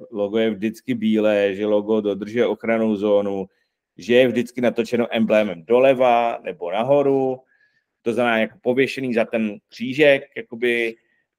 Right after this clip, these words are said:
eh, že vždycky vyplňuje pohledovou prchu-, plochu,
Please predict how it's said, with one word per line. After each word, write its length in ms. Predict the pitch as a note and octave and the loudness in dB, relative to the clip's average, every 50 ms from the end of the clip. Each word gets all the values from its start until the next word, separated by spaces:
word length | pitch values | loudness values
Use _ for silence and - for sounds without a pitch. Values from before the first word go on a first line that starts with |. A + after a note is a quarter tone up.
| _ - | _ -2
eh, 640 | A#2 G#2+ G#2+ G#2+ G#2+ G#2+ G#2+ G#2 G#2 G#2 G#2 G#2 G2+ | 0 2 2 4 4 4 2 4 4 4 4 2 0
že 120 | G#2 G#2+ | -2 -6
vždycky 360 | F#2+ F#2 A#2+ A#2 - - C#3 | -6 -6 -6 -6 -6 -4 -4
vyplňuje 300 | C3+ A2+ A#2 B2 B2 A#2+ | -2 0 0 0 0 0
pohledovou 400 | A2+ A2+ A2+ A#2 A2 A#2 A#2 A2+ | 0 0 0 2 2 2 2 2
prchu-, 460 | A2 - A2 G#2 G#2 - - - - _ _ | 0 -2 -6 -8 -8 -12 -16 -20 -20 _ _
plochu, 760 | - A2 G#2 G#2+ A2 G2+ - - A2 G#2 G2+ G2+ G2+ G2 F#2+ | -10 -6 -4 -4 -4 -4 -4 -2 0 2 2 2 2 0 -2